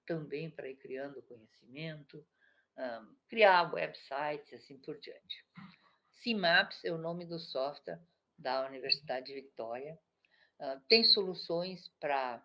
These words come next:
celular, tem outros softwares como Inspiration Maps, né, que permitem criar, né, mapas conceituais. Recentemente, eu tomei conhecimento de um software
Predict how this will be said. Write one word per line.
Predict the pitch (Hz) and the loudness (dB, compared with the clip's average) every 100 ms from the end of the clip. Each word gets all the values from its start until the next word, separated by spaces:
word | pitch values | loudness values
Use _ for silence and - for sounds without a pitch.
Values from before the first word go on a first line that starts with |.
| _ | _
celular, | - 160 180 208 190 165 - _ _ _ _ _ - | -12 -8 -4 -2 0 -2 -8 _ _ _ _ _ -4
tem | 175 | 12
outros | 214 233 226 - | 12 12 8 -6
softwares | 151 156 156 135 - | -4 -4 -4 -10 -10
como | - 135 127 | -10 -10 -10
Inspiration | - - 151 135 - - | -10 -4 -4 -4 -8 -16
Maps, | 120 117 127 147 _ _ _ _ _ _ _ _ | -14 -12 -12 -14 _ _ _ _ _ _ _ _
né, | - _ _ _ - | -20 _ _ _ -16
que | 143 | -16
permitem | - 147 131 135 135 139 135 | -4 -4 -4 -10 -10 -12 -10
criar, | 147 131 120 127 _ _ _ _ _ | -6 -4 -4 -8 _ _ _ _ _
né, | - - - 165 - - - - _ _ _ _ _ _ - | -14 -4 10 10 10 -16 -20 -20 _ _ _ _ _ _ -12
mapas | 165 135 135 127 | 0 0 0 -8
conceituais. | 139 123 131 123 160 127 135 143 - _ _ - - _ - | -10 -12 -12 -12 -8 -6 -6 -8 -16 _ _ -20 -20 _ -8
Recentemente, | 226 220 254 262 180 180 208 - - - - _ - | -6 -2 -4 -4 -6 -8 -8 -8 -14 -20 -20 _ -6
eu | 180 185 | -2 -2
tomei | 185 170 170 175 | -4 -8 -8 -8
conhecimento | 170 160 - 143 156 170 165 | -10 -10 -12 -14 -12 -12 -14
de | 160 | -14
um | 147 | -14
software | - 151 156 - | -6 -6 -6 -14